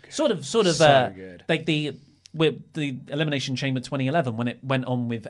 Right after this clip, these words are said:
Speaker 2: Edge and Rey Mysterio for ages, which we're reviewing for our Patreon podcast at the moment. Something I, I wasn't a fan of, but everyone else at the time really praised.
Speaker 1: I'm, I'm a fan of in hindsight.
Speaker 2: Yeah, yeah.
Speaker 1: I really like that bit.
Speaker 2: But this, like, this bit wa-, was,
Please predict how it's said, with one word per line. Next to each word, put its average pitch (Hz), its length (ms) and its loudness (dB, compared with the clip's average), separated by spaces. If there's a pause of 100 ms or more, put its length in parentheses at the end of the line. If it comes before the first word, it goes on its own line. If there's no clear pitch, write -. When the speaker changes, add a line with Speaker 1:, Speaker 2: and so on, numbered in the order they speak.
Speaker 2:
Edge 123 400 -4
and 123 140 -4
Rey 120 100 0
Mysterio 113 680 -4
for - 140 -10
ages, 98 340 -12
which 95 180 -10
we're 120 140 -2
reviewing 104 540 -8 (180)
for 127 140 0
our 107 60 0
Patreon 127 500 -6
podcast 95 500 -8
at - 60 -16
the 101 80 -12
moment. 107 340 -6 (160)
Something 247 380 -2
I, 185 240 2 (160)
I 180 100 0
wasn't 160 260 0
a 131 60 -10
fan 175 220 -2
of, 127 100 -2
but - 120 -4
everyone 170 300 0
else 170 220 0
at - 60 -8
the 127 140 -8 (180)
time 160 360 0
really 151 240 0
praised. 117 600 -2
Speaker 1:
I'm, 117 80 -6
I'm 123 60 -4
a 123 60 -2
fan 131 280 -2
of 143 120 0
in 156 80 0
hindsight. 143 500 -2
Speaker 2:
Yeah, 196 120 0
yeah. 190 180 0
Speaker 1:
I 143 40 4
really 139 160 2
like 175 180 0
that 104 160 -10
bit. - 180 -16 (180)
Speaker 2:
But 160 200 2
this, 233 320 2 (460)
like, 147 260 -6
this 220 220 0
bit 101 340 -8 (480)
wa-, 160 140 0
was, 147 260 0